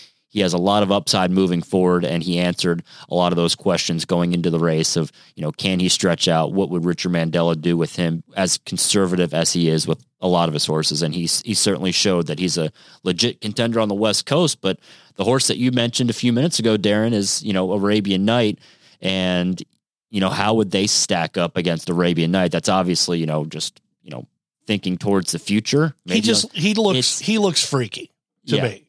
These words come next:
Speaker 2: you know, based off of the, the, the, what, two starts that we've seen him.
Speaker 1: Mm-hmm.
Speaker 2: He's just a little bit of a freak. And you saw, you know, we had the, the, the question mark of the, the weather out in Southern California.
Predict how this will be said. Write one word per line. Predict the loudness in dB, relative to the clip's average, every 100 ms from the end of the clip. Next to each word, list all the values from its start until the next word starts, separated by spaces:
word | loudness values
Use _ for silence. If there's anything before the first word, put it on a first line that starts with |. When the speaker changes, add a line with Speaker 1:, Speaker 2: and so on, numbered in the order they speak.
| -4
Speaker 2:
you | 0
know, | 2
based | 2 2 0
off | 0
of | -2 0
the, | 0 -2 -6 _ _ _
the, | 0 2 2 0 -2 _
the, | -10
what, | -6 -6 _
two | -2 0
starts | 2 2 2 0
that | 0
we've | 0 0
seen | 2 2
him. | 0 -6 _ -8
Speaker 1:
Mm-hmm. | -4 -4 -6 _ _ _
Speaker 2:
He's | -4 0 0 0
just | -2 0 2 2 0
a | 0
little | 0 0
bit | 0
of | 0
a | -2
freak. | 0 0 0 -4
And | -2
you | 0
saw, | 2 4 4 2 -2 -20 -20 -8
you | 0
know, | 2
we | 4
had | 2 2
the, | 2 0 -4 _ _ -10
the, | -10
the | -10
question | -4 0 2 2 2
mark | 4 2 0
of | -4 -2
the, | -2 -2 -6 -12
the |
weather | -2 2 4 4
out | 2 0
in | 0
Southern | 0 2 0
California. | 0 0 0 -2 0 2 2